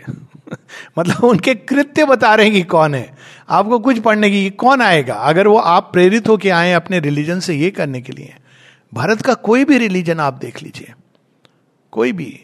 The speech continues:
हिंदुइज्म, सिखिज्म, बुद्धिज्म, जैनिज्म, जिन्हों-, जिनके यहाँ roots है, they never did that। परंतु ये जो सभ्यता थी या असभ्यता थी, इनके लिए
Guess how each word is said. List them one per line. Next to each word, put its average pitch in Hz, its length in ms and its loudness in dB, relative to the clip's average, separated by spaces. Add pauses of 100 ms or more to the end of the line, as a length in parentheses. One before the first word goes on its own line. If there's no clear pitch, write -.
हिंदुइज्म, 147 720 -2
सिखिज्म, 139 640 -6
बुद्धिज्म, 147 480 -4
जैनिज्म, 127 500 -6
जिन्हों-, 165 360 -8
जिनके 180 280 -8
यहाँ 226 160 -6
roots 156 320 -6
है, - 100 -10
they 196 160 -8
never 269 220 -6
did 156 160 -6
that। - 260 -12 (680)
परंतु 175 440 -2 (200)
ये 165 340 2
जो 277 180 4
सभ्यता 139 520 0
थी 170 320 -6
या 156 80 0
असभ्यता 135 640 -2
थी, 208 420 -8 (540)
इनके 147 280 -6
लिए 170 500 -4